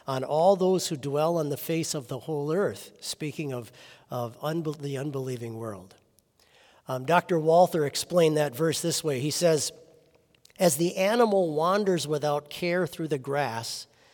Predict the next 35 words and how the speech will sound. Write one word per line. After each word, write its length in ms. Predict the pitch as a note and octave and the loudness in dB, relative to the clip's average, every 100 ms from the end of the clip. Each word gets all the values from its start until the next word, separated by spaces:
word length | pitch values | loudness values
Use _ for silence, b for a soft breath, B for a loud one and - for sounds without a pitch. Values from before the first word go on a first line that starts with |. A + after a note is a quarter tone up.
| b b b - | b b b -4
the 100 | - | -2
hunter 400 | G#3 A3+ A3+ G3 | 0 0 0 0
suddenly 520 | - G3 G3 F#3 D#3 | 0 0 0 0 -2
bursts 520 | A#2 G3+ G#3+ - - | -2 -2 0 -2 0
out 180 | E3+ F3 | 0 0
of 140 | C#3 | 0
the 100 | D3 | -6
thicket 460 | - - F#3+ C#3+ C3 | -4 -4 -2 -4 -6
and 160 | B2+ | -8
throws 460 | - E3+ F3 F#3 D3 | -8 -2 0 2 0
the 120 | D3+ | -2
net 340 | C#3 D#3 D#3 - | -2 -2 -2 -4
over 260 | D3+ C#3+ | -6 -4
his 180 | C#3+ A#2+ | -4 -4
unsuspecting 840 | C#3+ D3 - C3 - C#3+ - C3+ A#2+ | -4 -4 -6 -6 -4 -6 -6 -10 -10
prey. 480 | - C#3 A#2+ F#2 - B B B B B | -6 -4 -4 -8 -18 B B B B B
The 100 | - | -8
trembling 640 | - - G#3+ A#3 G#3 F#3 E3 | -6 2 2 4 4 4 4
animal 540 | E3+ F3+ E3+ D3 C3+ | 0 2 2 2 0
is 160 | B2 - | -2 -6
quickly 580 | - A3 A3 F3 D#3+ | -2 -2 -2 -2 0
and 140 | C#3 B2+ | 0 -2
firmly 560 | - F#3+ G3 G3 F3 | -4 -2 0 0 0
bound 540 | B2 C#3+ C#3+ C#3 B2+ B2 | -2 -4 -2 -2 -4 -6
until 380 | A#2+ - E3 E3 | -8 -4 -4 -2
it 80 | |
is 160 | C#3 A#2+ - | -4 -6 -8
unable 460 | D#3+ D#3 C#3+ C#3 | -6 -6 -6 -8
to 120 | - | -8
move. 480 | B2+ B2 B2 F#2+ - _ b b b b b b b | -8 -6 -8 -10 -16 _ b b b b b b b
So, 500 | - F#3+ G3+ G#3 A3+ | 0 4 6 4 2
in 220 | C#3 D3+ | -2 0
this 120 | E3+ | 0
same 400 | - F#3 F3+ F3+ | 0 -2 -2 0
way, 440 | D3 C#3+ C#3 C3+ | -2 -2 -2 -4